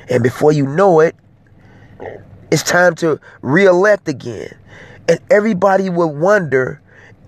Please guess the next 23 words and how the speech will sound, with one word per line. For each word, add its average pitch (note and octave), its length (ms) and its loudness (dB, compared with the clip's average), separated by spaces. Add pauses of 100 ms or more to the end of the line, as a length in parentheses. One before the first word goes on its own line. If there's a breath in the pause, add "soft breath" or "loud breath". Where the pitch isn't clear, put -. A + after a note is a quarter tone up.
(280)
this, G3 240 0 (100)
this F#3+ 120 -2
is A3 80 0
already F#3+ 300 2
one E3+ 260 -4
year E3 220 -2
into D3 200 -6
the C3 120 -2
presidency, D#2 640 -4 (580 loud breath)
and C#3 120 0
he's F3+ 380 0
done D#3 340 2 (140)
absolutely D#3 840 -4
nothing D3+ 760 -2
that C#3+ 120 -8
he C3+ 60 -12
can C#3+ 140 -6
really C#3 200 0
hang C#3+ 220 2
his B2+ 120 -2
hat A#2 240 4
on. D2 200 -4 (680 loud breath)
Nothing. - 720 -2